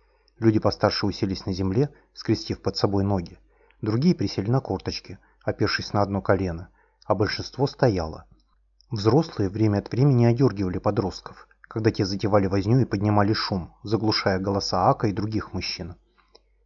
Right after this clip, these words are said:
Женщины баюкали на руках своих малышей и делали все, чтобы они не расплакались. Лишь радостные крики птиц никто не мог унять, так же, как и рокот волн, все время ласково гудевших за рифом.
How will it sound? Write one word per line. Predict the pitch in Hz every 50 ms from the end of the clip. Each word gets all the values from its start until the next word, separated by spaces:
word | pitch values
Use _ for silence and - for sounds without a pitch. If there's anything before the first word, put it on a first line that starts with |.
| _ -
Женщины | - 113 170 185 180 - - 110 104
баюкали | 95 110 113 139 - - 123 107
на | 107 104 107
руках | 101 - - 135 - -
своих | - 120 113 - - 123
малышей | 123 123 123 - - - 104 95 90
и | - - - 107
делали | 107 104 104 98 98 90
все, | 90 - - - 147
чтобы | - - - 110 101 104
они | 101 101
не | 101 101 101
расплакались. | 107 - - - 98 92 87 - 85 87 85 - - - _ _ _ _ _ _ _ _ _ _ -
Лишь | 117 110 - - -
радостные | 120 113 98 101 - - 113 104
крики | - - 113 101 - 107
птиц | - - - 165 147 - -
никто | 113 101 - -
не | 104 101
мог | 98 98 92 - 123
унять, | 117 113 101 85 - - _ _ _ _ _ _ _ _ _
так | - 113 107
же, | 98 95 -
как | 110 - -
и | 123
рокот | 120 113 - 117 - - -
волн, | 120 104 92 87 85 78
все | - - - 107
время | 98 101 107 104 92 87
ласково | 87 104 120 - - - - 117 107
гудевших | 101 98 92 98 90 - - 101 98
за | 95 104 98
рифом. | 90 87 - - - 92 90